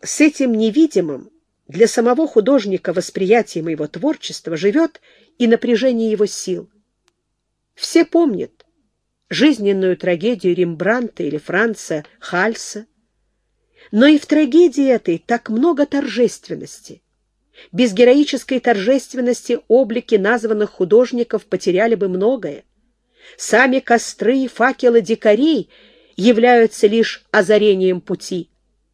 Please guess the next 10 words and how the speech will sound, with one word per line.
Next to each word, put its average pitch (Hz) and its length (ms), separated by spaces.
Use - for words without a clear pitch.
Без 185 300
врагов 196 500
люди 220 280
забыли 202 440
бы 214 240
о 180 140
многом 285 600
полезнейшем 220 1000
и 202 100
прекраснейшем. 160 1120